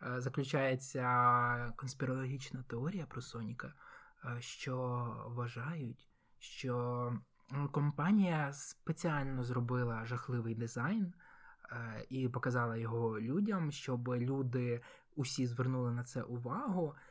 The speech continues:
і вони швиденько все це замінили. А які є цьому докази? Це те, що вони за короткий термін до, е, виходу фільму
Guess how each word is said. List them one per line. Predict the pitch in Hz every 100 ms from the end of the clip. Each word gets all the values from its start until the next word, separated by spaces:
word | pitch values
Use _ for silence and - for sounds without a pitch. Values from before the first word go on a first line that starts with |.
| - _
і | 131
вони | 135 147 143
швиденько | - 131 123 147 185 - 151 139 135
все | 127 - 139
це | 139 131
замінили. | 127 131 131 127 110 110 - -
А | 131
які | 127 123 131 123
є | 117 123 123
цьому | 117 - 123
докази? | 120 156 262 175 147 131
Це | - 120
те, | 113 - 165
що | 220 - 123
вони | 123 139
за | 123 123
короткий | 120 120 127 - 120
термін | 131 123 113 117 113
до, | 113 120 117
е, | 113 - - - - 104 101 98
виходу | 120 139 - 120
фільму | 123 - 175 262 220 175 156 151